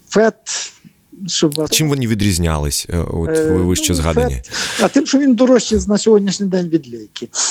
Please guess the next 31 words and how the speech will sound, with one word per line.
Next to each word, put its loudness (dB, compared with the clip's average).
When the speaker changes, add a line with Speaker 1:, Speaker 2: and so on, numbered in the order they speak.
Speaker 2:
Ага. -2
Ото -2
діти -2
створили. 0
Дорожче, 0
тому -2
що -2
Speaker 1:
Тим 0
Speaker 2:
їх -2
менше? -2
Speaker 1:
Ну, 4
перші 0
феди 0
дорожчі -4
від -6
лейки. 0
Speaker 2:
<laughs> -8
Speaker 1:
Розумієте? 0
Ну, -8
от. -20
От -2
така 0
ситуація. -4
Speaker 2:
Якщо 0
говорити -2
про -2
там, -2
Speaker 1:
А 0
Speaker 2:
у, 0
у -2
Speaker 1:
дальше, -2